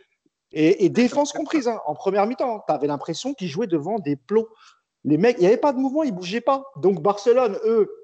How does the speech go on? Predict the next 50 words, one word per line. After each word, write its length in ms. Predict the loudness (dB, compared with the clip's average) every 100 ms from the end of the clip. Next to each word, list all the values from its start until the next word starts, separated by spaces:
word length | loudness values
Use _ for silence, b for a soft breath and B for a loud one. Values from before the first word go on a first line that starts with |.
| _ _
non 160 | -4 -2
seulement 380 | 0 2 2
ils 100 | 0
ont 40 | -2
une 60 |
qualité 300 | 2 2 2
technique, 500 | 0 -2 -2 -6 -8 _ _ _ _ _
euh, 100 | -8 -6
incroyable, 560 | -6 0 4 4 2
en 100 | -4
tout 100 | -6
cas 180 | 0 0 0
hier, 500 | -4 0 0 0 -10 -12
ils 120 | -6
avaient 140 | -4 -4
une 80 | -4
qualité 300 | -4 -4 -6
technique 260 | -6 -8
incroyable, 460 | -8 -2 0 0 -2
ils 80 | -2
rataient 360 | -2 -4 -4 -6
très 220 | -8 -8
peu 140 | -6 -6
de 60 |
passes, 440 | -6 -6 -8 -14 _
mais 160 | -12 -8
vraiment 320 | -4 -4 -4
très, 300 | -8 -4 -4
très 160 | -4 -8
peu 100 | -8
de 60 |
passes, 340 | -8 -8 -10 -18 _ _ _
tout 120 | -6 0
arrivait. 420 | 2 2 -2 -6 -8 b b b _ _ -2
Et 120 | 2
en 100 | 4
face 300 | 4 2 2
de 80 | 2
toi, 500 | 2 0 0 -10 _
t'as 160 | 2 2
des 220 | 2 -2
milieux 260 | 0 -4 -4
de 40 |
terrain 400 | 2 2 2 -6 -12 _ _
qui 80 | -18
font 220 | -12 -10
pas 200 | -2 0
les 220 | 0 2 0
efforts, 640 | 0 -2 -2 -6 -20 _ _ _ _ -6
euh, 200 | -2 0